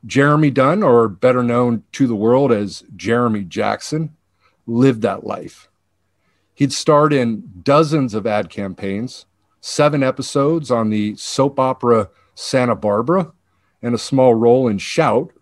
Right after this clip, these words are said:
that was starring John Travolta. With hard work and determination, he accomplished all of this before his tenth birthday.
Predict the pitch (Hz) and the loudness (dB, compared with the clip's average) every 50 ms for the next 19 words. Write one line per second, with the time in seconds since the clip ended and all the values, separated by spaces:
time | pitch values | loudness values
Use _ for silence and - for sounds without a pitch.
0 | _ _ _ 104 104 104 107 - - - 131 120 120 113 110 107 101 87 90 _ | _ _ _ -12 -10 -10 -12 -12 -6 -2 -2 0 0 0 0 -2 -4 -6 -8 _
1 | - 117 110 110 101 - - 104 90 107 107 104 - - - - - - _ _ | -4 -2 -2 -2 -2 -4 -8 -6 -4 -2 -4 -4 -6 -8 -12 -12 -12 -18 _ _
2 | _ _ _ _ _ _ _ _ _ _ _ _ _ _ 120 - - - 143 143 | _ _ _ _ _ _ _ _ _ _ _ _ _ _ -8 -6 0 0 2 2
3 | 156 143 127 135 143 170 196 190 _ _ _ _ _ _ _ 123 127 147 143 143 | 2 2 2 2 2 2 0 -2 _ _ _ _ _ _ _ -2 0 0 0 -4
4 | 131 - - 143 139 135 127 123 120 123 127 - - 147 131 110 120 117 - - | -8 -2 -2 0 0 2 2 2 0 0 -2 -2 -4 -6 -4 -2 -2 -4 -4 -4
5 | - 127 123 120 - - 120 113 107 - - _ _ _ _ 131 135 147 143 131 | -4 -4 -4 -2 -2 -4 -4 -4 -4 -8 -18 _ _ _ _ 0 2 4 4 2
6 | 104 80 98 95 - - - - - _ _ _ _ _ _ _ _ _ _ 113 | 0 -2 -4 -10 -10 -12 -16 -18 -20 _ _ _ _ _ _ _ _ _ _ -10
7 | - - 131 120 113 107 - - _ - - 135 135 131 - - _ _ _ _ | -4 0 0 0 0 0 -4 -8 _ -8 -4 -4 -4 -4 -6 -16 _ _ _ _
8 | 110 113 110 - _ - - - 117 | -4 -4 -4 -6 _ -14 -14 -14 -18